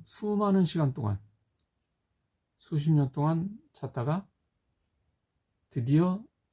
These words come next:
아는 박사님을 통해서 찾게 되었습니다. 그런데 이 지도가 어떻게 왜곡됐느냐에 대해서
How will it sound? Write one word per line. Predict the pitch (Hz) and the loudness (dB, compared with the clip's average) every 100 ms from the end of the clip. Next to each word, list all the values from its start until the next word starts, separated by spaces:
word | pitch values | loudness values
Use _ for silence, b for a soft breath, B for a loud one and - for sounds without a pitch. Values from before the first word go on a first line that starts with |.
| _ _ _ _ _ _ _ _ _ _ | _ _ _ _ _ _ _ _ _ _
아는 | - 117 127 117 - - - | -8 -2 -2 -2 -6 -10 -10
박사님을 | 113 - 127 117 113 107 | -10 -8 -4 -2 0 -2
통해서 | - 113 104 147 139 | -2 -4 0 0 -2
찾게 | - - - | -4 -12 -8
되었습니다. | 104 98 - 110 _ _ _ _ _ _ _ _ _ _ _ _ _ _ _ _ _ _ _ _ _ _ _ | -6 -6 -10 -18 _ _ _ _ _ _ _ _ _ _ _ _ _ _ _ _ _ _ _ _ _ _ _
그런데 | - 151 147 147 143 139 135 127 110 _ _ _ _ _ _ _ _ _ _ - | 0 2 4 4 4 4 2 -2 -6 _ _ _ _ _ _ _ _ _ _ -10
이 | 123 143 135 | -2 0 0
지도가 | - - 131 151 123 104 _ _ _ _ _ _ _ _ _ _ _ _ _ - | -2 -2 2 2 2 -2 _ _ _ _ _ _ _ _ _ _ _ _ _ -8
어떻게 | 117 147 160 156 - | -2 0 2 0 -2
왜곡됐느냐에 | 123 123 127 - 110 131 117 113 110 107 104 | -4 0 0 -2 -6 -2 0 2 0 0 -2
대해서 | 110 104 101 165 175 | 0 -2 -2 -2 -4